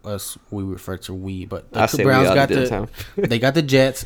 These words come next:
Speaker 1: That's a dub.
Speaker 2: Okay, two one.
Speaker 1: One and two. And
Speaker 2: At
Speaker 1: then we got the
Speaker 2: Oakland?
Speaker 1: Raiders.
Speaker 2: Okay, that's, the
Speaker 1: That's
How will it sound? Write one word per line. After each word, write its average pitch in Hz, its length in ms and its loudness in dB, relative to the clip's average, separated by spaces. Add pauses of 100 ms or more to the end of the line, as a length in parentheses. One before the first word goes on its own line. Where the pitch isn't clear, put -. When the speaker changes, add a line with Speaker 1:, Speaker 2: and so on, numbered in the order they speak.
(100)
Speaker 1:
That's 127 220 -2
a 139 80 -2
dub. 113 320 2
Speaker 2:
Okay, 120 180 6
two 139 220 4
one. 123 380 6
Speaker 1:
One 113 260 0
and 147 80 0
two. 131 300 0
And 160 200 -8
Speaker 2:
At 120 160 8
Speaker 1:
then 127 140 4
we 127 60 6
got 139 200 8
the 151 60 8
Speaker 2:
Oakland? 151 180 8
Speaker 1:
Raiders. 131 300 6
Speaker 2:
Okay, 202 180 8
that's, 190 160 4
the 220 80 -8 (160)
Speaker 1:
That's 135 80 2